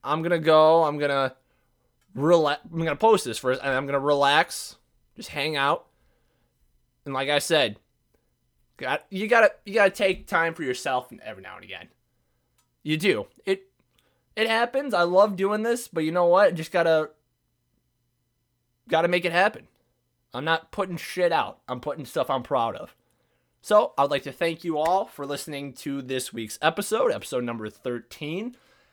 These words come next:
So glad to have you all here. Uh, don't forget, for next week, episode fourteen, you could always call in and leave a voicemail or send an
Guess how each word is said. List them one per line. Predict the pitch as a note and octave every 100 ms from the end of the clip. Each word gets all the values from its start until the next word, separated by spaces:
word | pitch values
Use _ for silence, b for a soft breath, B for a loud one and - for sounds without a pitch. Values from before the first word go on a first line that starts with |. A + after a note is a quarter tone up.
| b b -
So | - - C4
glad | B3 E3+ C#3+ A#2+
to |
have | C3 B2 A#2+
you | B2
all | - B2 A2+
here. | G2+ - - F3+ A#3+ D4+ b b b b b b _
Uh, | C#3+ C#3+ D3
don't | F#3+ A3
forget, | A3 G#3+ B3+ B3+
for | F#3
next | F#3 A#3+ A#3+
week, | C#4+ E3+
episode | E3 D#3 C#3+
fourteen, | F3 F3 E3+ G3+ A#3
you | F#3+
could | D#3+ D3
always | D3+ C#3+ C#3+ C#3 -
call | - - F3+ F3
in | E3 E3
and | D3 C3+
leave | C3 A#2
a | G#2+
voicemail | B2 E3 F3 F#3+ F#3 F3
or | F3+ F3+
send | - F3 D3+
an | C3+